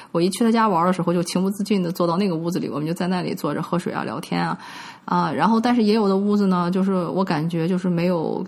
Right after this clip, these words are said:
进行到一个很好的一个利用，感觉那里的能量相对来说的比较，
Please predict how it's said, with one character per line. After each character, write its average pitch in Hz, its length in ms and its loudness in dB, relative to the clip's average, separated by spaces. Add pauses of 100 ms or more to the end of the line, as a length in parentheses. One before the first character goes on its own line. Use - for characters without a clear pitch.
进 202 200 4
行 190 200 0
到 190 160 2
一 170 100 -2
个 180 80 2
很 185 220 0
好 160 180 -2
的 156 80 -4
一 165 140 -4
个 165 200 0
利 190 200 0
用， 202 240 0
感 156 140 -4
觉 170 100 -2
那 185 120 2
里 160 120 -2
的 156 240 -4
能 170 200 -2
量 190 200 2
相 202 200 2
对 202 120 2
来 165 160 0
说 185 200 0
的 175 120 2
比 180 180 -2
较， 175 320 -2